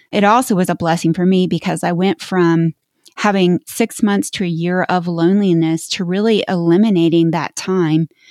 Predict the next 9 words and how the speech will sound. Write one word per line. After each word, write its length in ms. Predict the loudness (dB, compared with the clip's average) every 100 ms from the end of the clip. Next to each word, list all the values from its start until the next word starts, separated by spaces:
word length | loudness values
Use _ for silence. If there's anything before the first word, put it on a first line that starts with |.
| -20 -20 -4
because 360 | -2 0 -2
we 100 | -2
were 140 | -2 -2
quickly 540 | -4 -4 0 0 2
engaging 560 | 2 0 0 0 2 2
in 380 | 4 4 4 4
and 160 | 0
cultivating 760 | -2 -2 -2 -2 -4 0 0 0
community 680 | -2 -2 0 0 0 -2